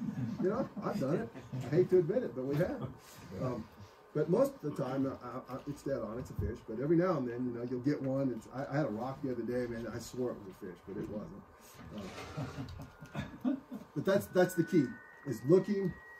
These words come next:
for pods of fish, looking for active feeding fish, looking for those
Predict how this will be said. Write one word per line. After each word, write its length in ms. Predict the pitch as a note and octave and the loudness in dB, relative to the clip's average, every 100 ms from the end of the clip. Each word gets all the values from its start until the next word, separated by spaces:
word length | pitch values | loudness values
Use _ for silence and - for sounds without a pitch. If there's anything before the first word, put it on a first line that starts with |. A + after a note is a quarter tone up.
| - - - - - | -18 -18 -18 -16 0
for 420 | D3+ D3+ D3+ C#3+ - - - - - - - - | 2 4 2 -4 -10 -20 -20 -20 -20 -18 -18 -12
pods 380 | - D3+ D3 A#2+ | -4 -2 -2 -4
of 60 | A2+ - | -8 -6
fish, 240 | G2 - - - - - - - - - | -10 -10 -14 -18 -18 -18 -18 -18 -16 -10
looking 280 | A#2+ C#3 B2 | -6 -4 -4
for 140 | A#2 | -6
active 300 | A#2 B2 C#3 A#2+ | -8 -8 -8 -8
feeding 300 | C3+ B2 G#2+ G#2+ | -4 -2 -4 -8
fish, 240 | - D#3+ - - - - - - - | -12 -14 -20 -20 -20 -20 -20 -14 -10
looking 320 | B2 D3 C#3 | -6 -2 -2
for 160 | C3+ B2+ | -2 -4
those 340 | A#2+ B2 | -2 -4